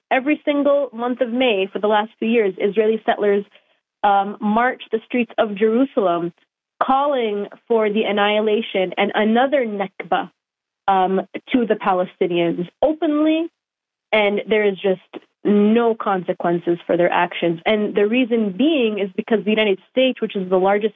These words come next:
military power in the world, is, you know, is enabling this. We're providing Israel with three point eight billion dollars per year, and we're seeing politicians pay lip service to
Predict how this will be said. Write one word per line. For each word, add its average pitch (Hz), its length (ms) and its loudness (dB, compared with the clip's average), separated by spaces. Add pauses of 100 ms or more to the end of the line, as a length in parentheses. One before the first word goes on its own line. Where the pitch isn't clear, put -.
(160)
military 214 540 0
power 190 340 0
in 196 160 -4
the 190 80 0
world, 220 360 0 (640)
is, 226 400 2 (560)
you 226 100 2
know, 208 340 2 (180)
is 220 180 2 (140)
enabling 254 600 2
this. - 160 -8 (120)
We're 226 160 2
providing 247 500 0
Israel 262 340 0
with 226 180 0
three 262 140 0
point 247 280 0
eight 220 240 -4
billion 240 400 0
dollars 208 400 2 (160)
per 208 80 0
year, 220 480 0 (420)
and 208 440 2
we're 214 160 0 (100)
seeing 277 300 2
politicians 214 920 -2 (120)
pay 247 120 4
lip 226 340 0
service 175 360 0 (200)
to 196 220 4